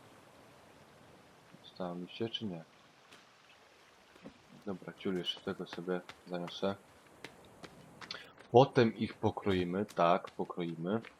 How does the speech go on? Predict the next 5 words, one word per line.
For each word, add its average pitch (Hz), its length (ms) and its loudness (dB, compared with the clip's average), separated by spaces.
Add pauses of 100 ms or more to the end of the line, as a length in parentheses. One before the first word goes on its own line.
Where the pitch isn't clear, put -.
(2250)
A 107 80 2
na 101 80 4
koniec 87 320 -2
zjemy. 78 280 -4 (3500)
Dobra. - 420 -12